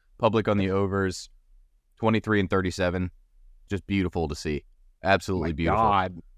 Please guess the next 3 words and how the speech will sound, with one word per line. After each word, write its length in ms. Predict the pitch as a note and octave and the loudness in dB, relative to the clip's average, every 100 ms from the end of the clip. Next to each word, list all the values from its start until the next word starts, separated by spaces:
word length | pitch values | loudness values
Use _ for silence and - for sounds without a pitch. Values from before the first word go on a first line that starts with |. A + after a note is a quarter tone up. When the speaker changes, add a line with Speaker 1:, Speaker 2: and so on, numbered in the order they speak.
| - - - - - | -20 -20 -20 -20 -20
Speaker 1:
<laughs> 640 | - - - - - F#3 | -20 -20 -6 -6 -2 -2
Speaker 2:
Jesus. 600 | C3 C#3+ F2+ E2 - - _ _ - - - _ F#2 | 2 0 -2 -12 -20 -20 _ _ -20 -20 -20 _ -6
Speaker 1:
They're 640 | G#2+ A2 A2 G#2 F#2+ | 0 4 4 4 0